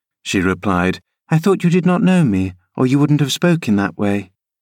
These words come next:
"You suppose Papa is highly esteemed and respected, then?" he said sarcastically. "And what are you?" inquired Catherine, gazing curiously on the speaker.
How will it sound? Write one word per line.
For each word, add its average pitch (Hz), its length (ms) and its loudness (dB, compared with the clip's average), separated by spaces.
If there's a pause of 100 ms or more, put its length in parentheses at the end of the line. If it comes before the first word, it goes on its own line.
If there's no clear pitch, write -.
(760)
"You 95 220 0
suppose 101 380 -2
Papa 101 440 -2
is 98 180 0
highly 98 460 0
esteemed 95 560 0
and 95 180 0
respected, 104 720 -4
then?" 82 360 -4 (640)
he 101 120 2
said 87 360 -2
sarcastically. 87 1000 -4 (520)
"And 135 140 0
what 165 220 2
are 165 180 4
you?" 98 300 0 (580)
inquired 101 720 0
Catherine, 90 500 -2 (260)
gazing 101 500 2
curiously 95 680 0
on 95 220 0
the 98 80 -2
speaker. 95 600 -4